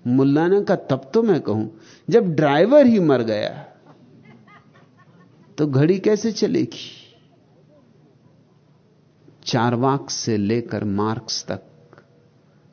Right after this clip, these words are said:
तुम्हारे भीतर कोई ड्राइवर है, मच्छर जितना भी, इतना भी वे नहीं मानते। तुम बस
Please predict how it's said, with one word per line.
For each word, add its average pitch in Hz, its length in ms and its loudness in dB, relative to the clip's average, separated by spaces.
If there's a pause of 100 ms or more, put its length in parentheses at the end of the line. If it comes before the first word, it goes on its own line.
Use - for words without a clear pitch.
(340)
तुम्हारे 123 400 -2
भीतर 127 360 -2
कोई 131 280 0
ड्राइवर 120 680 0
है, 165 100 2
मच्छर 135 600 0
जितना 196 380 2
भी, 233 240 2 (460)
इतना 120 340 -4
भी 127 220 -2
वे 123 140 -2
नहीं 104 240 -4
मानते। 95 440 -8 (2250)
तुम 143 180 2
बस - 600 -6